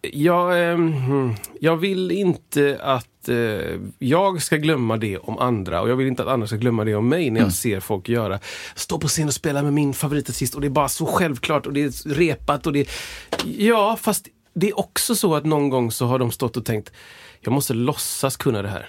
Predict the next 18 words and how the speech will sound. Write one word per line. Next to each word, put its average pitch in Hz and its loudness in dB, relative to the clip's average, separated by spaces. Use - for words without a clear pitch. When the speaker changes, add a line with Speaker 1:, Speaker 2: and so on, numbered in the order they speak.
Speaker 2:
Mm. 101 2
Speaker 1:
Jag 120 -2
måste 123 0
låtsas 135 -2
vara 101 0
självsäker. 87 -6
Jag 98 -2
måste 113 -2
låtsas. - -4
Och 139 2
det 123 0
är 117 0
en 117 -2
del 185 -2
av 104 -4
det. - -10
Speaker 2:
Mm. 95 2
Speaker 1:
Liksom. - -8